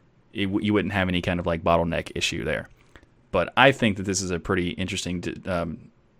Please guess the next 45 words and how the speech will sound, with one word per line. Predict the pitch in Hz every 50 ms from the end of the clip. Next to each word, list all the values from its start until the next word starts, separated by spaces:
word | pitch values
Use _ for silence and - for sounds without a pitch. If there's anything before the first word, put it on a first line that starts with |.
| _ _
software, | - - - 107 98 95 - - 98 92 90 87 87 87 - _ _ _ _ - -
because | - 92 - 98 104 95 92 90 87 90 98 - -
it | - 101 101 - - - _ _ _ _ _ _
re-, | - 101 101 110 113 110
was | 107 113 117 110
ridiculously | 107 107 98 107 104 - 104 90 90 92
fast. | - - 98 90 87 -
It's | 98 -
kinda | - - 135 151 160
similar | - - - 120 117 117 110 101
to | - 98
how, | - 110 101 95 95 92 90 90 - - - - - - _ _ -
uh, | 107 95 90 85 87
Windows | 90 104 120 131 123 120 113 - -
has | 113 98 95
this | 98 92
application | 104 98 90 98 - 104 92 - 92
called | - 92 87 - - - _ _ -
Everything, | 98 98 110 120 120 117 - 135 135 139 143 - - - - - - - _ _ _ _ _ -
and | 101 98 95 92 92 90 87 - -
it | - 104 -
feels | 120 - - - 139 143 139 123 110 101
kind | - - - - 107 110 107 98
of | 92 85
like | 101 95 90 85 -
that | - 90 87 82
application. | 80 78 - 76 - 85 80 - - - - - - - - -
I | 107
don't, | 113 113 113
I'm | 113 117
not | 120 113 -
sure | - - 113
if | 107
they | - 101 92
specifically | 90 - - - 95 - 107 98 - 95 - 95 90
meant | 87 90 92 95 - -
to | - - 101 90
make | 90 87 87 90 87 - -
a | 90 87 87
Linux | 90 90 90 85 - -
version | 95 90 92 92 95 87
of | 85
that, | 87 87 87 80
but | - 87
I, | 87 92